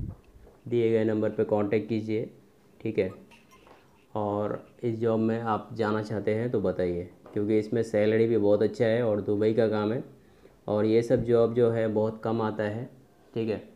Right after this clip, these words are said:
और ये मतलब जैसा कि call center है ना, उसके अंदर आपका काम रहेगा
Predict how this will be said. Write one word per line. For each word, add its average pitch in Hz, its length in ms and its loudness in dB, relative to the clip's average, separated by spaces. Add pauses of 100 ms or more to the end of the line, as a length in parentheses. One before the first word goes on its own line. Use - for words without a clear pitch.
(1700)
और 110 520 2 (1080)
ये 139 340 4
मतलब 123 420 2 (200)
जैसा 113 260 4
कि 127 120 6
call 113 280 2
center 120 360 0
है 113 80 0
ना, 104 160 -2
उसके 101 280 -2
अंदर 107 240 2
आपका 107 220 -2
काम 104 240 -4
रहेगा 92 280 -2